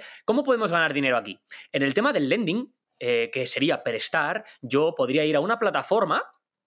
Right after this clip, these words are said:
aportar mi dinero, por ejemplo, aportar mi Bitcoin, y ese Bitcoin servirá para que lo puedan, eh, para que esa plataforma pueda dejárselo a, a otros usuarios. A cambio, evidentemente, esos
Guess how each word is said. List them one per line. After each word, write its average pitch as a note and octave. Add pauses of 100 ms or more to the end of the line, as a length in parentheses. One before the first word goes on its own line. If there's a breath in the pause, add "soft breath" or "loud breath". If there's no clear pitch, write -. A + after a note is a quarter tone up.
(440)
aportar D3+
mi C#3
dinero, F#3+
por C3
ejemplo, D3
aportar A#2+
mi B2
Bitcoin, B3 (360 loud breath)
y G3+
ese E3
Bitcoin G#3+
servirá D3
para E3
que C#3+
lo C3+
puedan, F#3 (280 loud breath)
eh, B2+
para C3
que B2+
esa D3
plataforma D#3 (320)
pueda E3
dejárselo F3 (120)
a, B2+
a B2
otros B2+
usuarios. A2+ (220 loud breath)
A B2
cambio, D3
evidentemente, D#3+ (680)
esos C3+